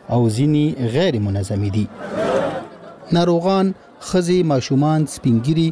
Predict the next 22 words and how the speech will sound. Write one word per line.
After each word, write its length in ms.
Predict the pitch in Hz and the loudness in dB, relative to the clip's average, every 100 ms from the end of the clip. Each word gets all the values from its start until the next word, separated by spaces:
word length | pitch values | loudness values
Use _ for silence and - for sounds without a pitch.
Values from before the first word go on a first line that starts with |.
| - - - - 135 | -4 -18 -16 -2 0
او 60 | 135 120 | 0 0
ځوانان 420 | 135 151 156 110 120 | 0 2 2 0 0
ټول 140 | 143 131 | 0 0
هڅه 180 | 202 208 208 | -2 -2 0
کوي 180 | 202 175 | 0 0
چې 80 | 196 196 - - - - 156 | 0 -2 -8 -20 -10 -2 0
ژر 180 | 180 233 202 | 2 2 2
ننوځي 380 | 208 202 196 226 | 2 2 2 2
او 60 | 240 208 | 0 2
د 120 | 185 - | 0 0
پاسپورت 500 | 117 - 156 151 127 | -2 0 -2 0 -2
اخیستلو 380 | 139 - 147 135 | -2 0 0 2
پروسه 320 | 123 117 190 | 0 0 2
یې 60 | 170 - | 0 -2
پیل 120 | 98 - | -6 -6
شي. 120 | - 123 - | -6 -4 -2
خو 60 | 180 | -2
ښایي 200 | 240 254 254 - - - 151 | 0 0 0 -6 -20 -6 0
دومره 260 | 240 226 160 | 2 4 2
ژر 160 | 175 180 | 2 2
ممکن 300 | 170 170 202 202 | 0 0 0 0
ځکه 300 | 135 127 220 | -2 -2 0